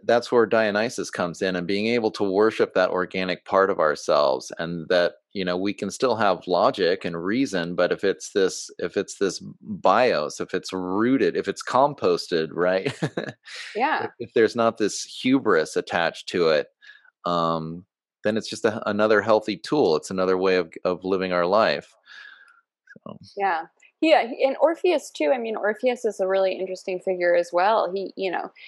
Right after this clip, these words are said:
Speaker 2: he, he represents a collective behavior rather than a singular figure. You know, people took on the mantle of Orpheus, just like people took on the mantle of Homer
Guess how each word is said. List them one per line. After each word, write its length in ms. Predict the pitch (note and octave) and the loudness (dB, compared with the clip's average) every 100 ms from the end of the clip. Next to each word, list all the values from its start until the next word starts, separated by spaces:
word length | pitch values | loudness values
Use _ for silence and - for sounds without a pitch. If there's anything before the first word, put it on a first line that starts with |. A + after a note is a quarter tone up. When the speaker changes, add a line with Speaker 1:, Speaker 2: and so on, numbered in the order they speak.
| - _ | -20 _
Speaker 2:
he, 360 | A#3+ A3 - - _ _ - | -4 -2 -4 -10 _ _ -8
he 140 | - | -2
represents 640 | A#3+ A3 A3+ A3 A3+ G#3+ - | 2 2 2 2 2 -2 -4
a 80 | G3 | -6
collective 540 | - G3 G3+ - G#3 - | 0 2 2 0 -4 -2
behavior 680 | D#3+ F3 C4+ B3+ F3+ D#3+ - | -4 0 0 2 2 2 2
rather 300 | F#3 F#3 F3+ | 2 2 0
than 220 | F3+ F3 | -2 -4
a 80 | F3 | -6
singular 460 | - G#3 F#3 F#3 F3+ | -4 -2 0 0 0
figure. 360 | A3 G#3+ E3+ | -2 0 -2
You 120 | F3 F#3+ | -2 -6
know, 100 | F#3 | -6
people 220 | A#3 A3 | -4 -4
took 300 | F#3+ - A3+ | -4 -6 -2
on 180 | G#3+ A#3 | 0 0
the 80 | G#3 | 0
mantle 420 | F#3+ A#3 B3+ G3+ | 0 0 -2 0
of 100 | F#3 - | 0 0
Orpheus, 480 | F#3 F#3 F3 F3+ | -2 -2 -4 -4
just 220 | - G3+ G3 | -4 -4 -2
like 200 | F#3 - | -4 -4
people 240 | G3+ F#3+ | -4 -4
took 160 | F#3+ F#3+ | -4 -4
on 120 | F#3 | -4
the 100 | F#3 | -4
mantle 360 | F#3 F#3+ - F3+ | -4 -4 -2 -2
of 60 | - | -2
Homer 420 | A#3 A#3+ F3+ F3+ | -4 -2 -4 -8